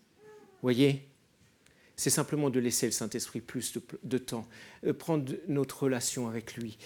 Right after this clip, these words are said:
euh, vraiment prendre du temps. Et parfois, il va utiliser l'épreuve. Et il y a ce texte qui dit dans Jacques un, trois à quatre, «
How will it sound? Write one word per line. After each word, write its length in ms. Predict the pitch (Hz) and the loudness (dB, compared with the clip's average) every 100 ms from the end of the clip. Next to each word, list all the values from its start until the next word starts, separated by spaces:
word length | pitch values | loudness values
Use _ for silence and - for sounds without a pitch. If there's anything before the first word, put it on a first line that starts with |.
| - 151 - | -14 -14 -10
euh, 60 | - - | -10 -4
vraiment 340 | 127 156 156 | 4 6 6
prendre 260 | 143 - 180 | 2 4 4
du 140 | 143 | 4
temps. 320 | 131 151 143 113 - - - 175 151 | -2 -2 -2 -4 -8 -16 -12 -2 6
Et 40 | |
parfois, 260 | 175 - 208 | 6 12 12
il 60 | |
va 80 | 165 | 12
utiliser 360 | 156 160 143 165 | 10 8 12 12
l'épreuve. 640 | 156 - 170 160 113 117 107 - - _ - _ - - | 12 8 6 6 4 -2 -6 -18 -20 _ -20 _ -20 6
Et 100 | 147 | 10
il 100 | 170 | 10
y 60 | 156 | 10
a 40 | |
ce 140 | 151 | 10
texte 340 | 165 202 196 - | 10 10 8 4
qui 80 | 160 | 4
dit 140 | 175 | 6
dans 140 | 160 | 6
Jacques 300 | 135 160 - - | 8 4 4 2
un, 180 | 165 151 | 4 4
trois 280 | - 160 | 4 6
à 60 | 139 | 6
quatre, « 420 | 139 156 139 - | 6 4 4 4